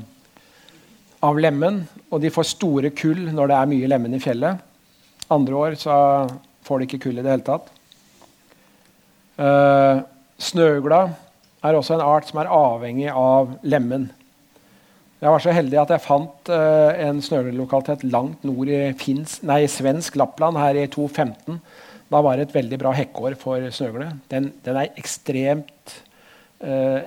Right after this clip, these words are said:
ekstrem, eh, lemmenekspert. Og <clears throat> de siste åra så har jo, siste ti åra så har egentlig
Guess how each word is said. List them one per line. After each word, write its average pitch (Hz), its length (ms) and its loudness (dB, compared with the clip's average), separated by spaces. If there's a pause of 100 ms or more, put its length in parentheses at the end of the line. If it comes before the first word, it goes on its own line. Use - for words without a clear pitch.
ekstrem, 131 640 -4
eh, 139 160 -4
lemmenekspert. 120 920 -4 (1800)
Og 170 600 8 (280)
<clears throat> 185 500 2
de 185 100 0
siste - 280 2
åra 165 220 8
så 202 140 2
har 156 180 6
jo, 165 120 6 (1700)
siste 151 340 -8
ti 147 120 -6
åra 135 220 2
så 156 160 -2
har 135 200 2
egentlig 131 360 -2